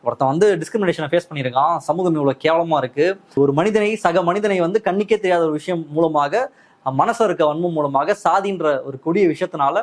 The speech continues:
இன்னொருத்தனை வந்து டிஸ்கிரிமினேட் பண்றான், அசிங்கப்படுத்துறான், கொலை பண்றான். அஹ், எல்லா வகையிலையும் அவனை, "நீ எனக்கு ஈக்குவல் இல்லைன்றத" வாழ்ற காலம் முழுக்க சொல்லிட்டு இருக்கான். மரியாதை கொடுக்க மாட்றான்ற ஒரு மிக கொடூரமான விஷயத்தை,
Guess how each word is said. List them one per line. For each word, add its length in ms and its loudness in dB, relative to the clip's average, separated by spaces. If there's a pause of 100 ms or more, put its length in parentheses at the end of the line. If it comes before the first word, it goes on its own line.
(320)
இன்னொருத்தனை 400 -2
வந்து 220 -2
டிஸ்கிரிமினேட் 520 -4
பண்றான், 340 0 (320)
அசிங்கப்படுத்துறான், 760 0
கொலை 300 2
பண்றான். 440 -2 (500)
அஹ், 220 0
எல்லா 340 4
வகையிலையும் 340 -2
அவனை, 160 -4 (120)
"நீ 120 -8
எனக்கு 260 -6
ஈக்குவல் 280 0
இல்லைன்றத" 340 0 (600)
வாழ்ற 360 0
காலம் 260 0
முழுக்க 200 -6
சொல்லிட்டு 320 -6
இருக்கான். 280 0 (440)
மரியாதை 360 2
கொடுக்க 240 -2
மாட்றான்ற 580 0
ஒரு 120 0
மிக 260 0
கொடூரமான 720 0
விஷயத்தை, 440 -2